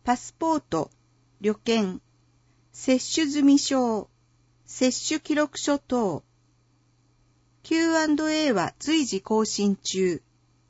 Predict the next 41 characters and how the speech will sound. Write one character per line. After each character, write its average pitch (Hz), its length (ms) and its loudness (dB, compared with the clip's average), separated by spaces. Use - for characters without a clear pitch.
キ - 140 -2
ュ 311 160 2
ー 302 100 6
ア 294 40 4
ー 294 40 0
ル 285 100 -2
コ 285 200 2
ー 277 40 0
ド 202 140 0
が 165 180 -4
あ 156 80 -4
り 151 140 -4
ま 156 160 -4
す。 - 300 -18
問 311 240 0
い 302 100 2
合 294 80 0
わ 285 140 0
せ、 262 300 -2
接 - 380 -2
種 269 100 4
に 196 140 2
関 220 260 0
す 247 160 -2
る 214 100 -2
こ 160 160 -10
と。 - 280 -8
町 233 520 -2
ワ 220 120 -2
ク - 160 -16
チ 302 240 2
ン 311 80 4
接 330 180 0
種 220 240 -6
担 190 280 -2
当。 175 440 -4
内 285 280 4
線 269 400 2
五 311 340 4
二 277 400 6
零、 196 360 0